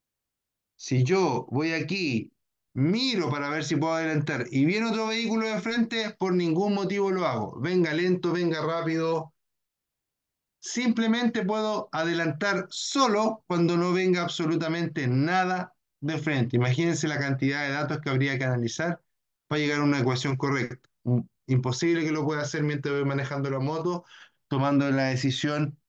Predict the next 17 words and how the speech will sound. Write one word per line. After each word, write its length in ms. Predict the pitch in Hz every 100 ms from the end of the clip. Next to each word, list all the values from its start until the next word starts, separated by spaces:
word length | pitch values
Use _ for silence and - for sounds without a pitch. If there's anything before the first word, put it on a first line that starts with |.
| _ _ _ _ _ _
en 160 | 135
un 100 | 143
segundo 680 | 131 147 147 151 143 135 131 _
probablemente, 640 | 123 131 131 127 110 - _ _ _
¿ya? 240 | 123 147
Así 260 | 151 127 139
que 300 | 131 139 131 - _ _
ojo 400 | 165 170 160 170 151
ahí 260 | 151 160
con 180 | 156 160
eso, 340 | 180 185 180
si 180 | 180 -
viene 180 | 143 165
un 80 | 160
vehículo 340 | 156 151 151
de 100 | 147
frente, 580 | 135 165 151 170 165 165